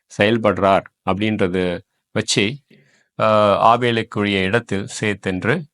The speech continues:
இன்னொரு மகனுக்கு பேர் கொடுக்கிறார். So, நம்மளுடைய வாழ்க்கையிலையும் அப்படிதான். அநேக வாக்குறுதிகளை கர்த்தருடைய வசனங்கள்ல பார்க்கிறோம். So, ஒரு சில இடங்கள்ல வந்து நமக்கு நம்பிக்கை ஓஹோன்னு இருக்கும்போது,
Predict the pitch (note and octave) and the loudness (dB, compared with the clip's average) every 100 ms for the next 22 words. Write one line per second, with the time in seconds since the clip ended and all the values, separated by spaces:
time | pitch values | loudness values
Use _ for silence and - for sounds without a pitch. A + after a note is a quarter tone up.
0 | _ _ G2+ G#2 F#2 F2+ F2 F#2 G2 G2+ | _ _ -2 -2 -2 -4 -6 -4 -4 -4
1 | F2+ F2 F#2 F2+ - E2 - - - _ | -6 -6 -4 -6 -10 -12 -10 -12 -14 _
2 | - C#3 C3+ F#3+ A3 F3 C#3 A#2+ B2+ B2+ | -8 -2 2 4 4 4 4 4 2 0
3 | B2 A#2+ G2 F#2 F#2 E2+ _ _ _ _ | -2 -2 -4 -4 -6 -8 _ _ _ _
4 | - A2 C#3 C3+ B2 A2 A#2 A#2 A2 G#2 | -2 2 4 4 2 0 0 -4 -4 -4
5 | G2 G2 G2 G2+ G2+ G2 F#2+ - A2+ G#2+ | -6 -6 -8 -4 -4 -2 -4 -2 -2 -2
6 | G2 F2 G2+ A2 - D#2+ - _ _ _ | -2 0 2 2 -2 -12 -14 _ _ _
7 | _ _ _ - A2+ C3 C3+ B2+ A#2 C3+ | _ _ _ 0 4 4 4 4 4 4
8 | C3+ B2+ A#2+ A2+ A#2 A2 G#2+ - G#2+ G#2 | 2 2 2 0 0 0 0 -2 -2 0
9 | A2+ A2+ G#2+ F#2+ A#2 B2 B2 A2+ G2+ A2 | 0 2 0 2 2 2 2 0 -2 -2
10 | G2+ A2 G2+ G2+ | 0 0 0 -4